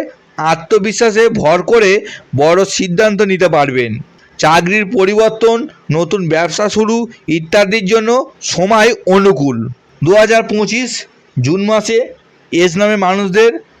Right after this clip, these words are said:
কোন কোন বিষয়ে সাবধান থাকা অবশ্যই জরুরি? আর্থিক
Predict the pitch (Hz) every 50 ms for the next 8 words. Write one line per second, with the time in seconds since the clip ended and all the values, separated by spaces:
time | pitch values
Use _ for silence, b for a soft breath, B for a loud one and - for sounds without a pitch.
0 | _ _ _ _ - 190 214 214 208 233 233 220 196 175 190 165 214 214 220 233
1 | 262 302 311 _ _ - - - - 302 170 175 175 233 226 208 202 220 220 208
2 | 214 214 214 180 175 175 180 196 220 202 - - 226 226 214 170 135 143 175 165
3 | 160 151 135 120 107 104 135 - _ _ _ _ _ _ _ _ _ _ _ _
4 | _ _ _ _ _ _ - 143 151 165 180 - - - - 240 208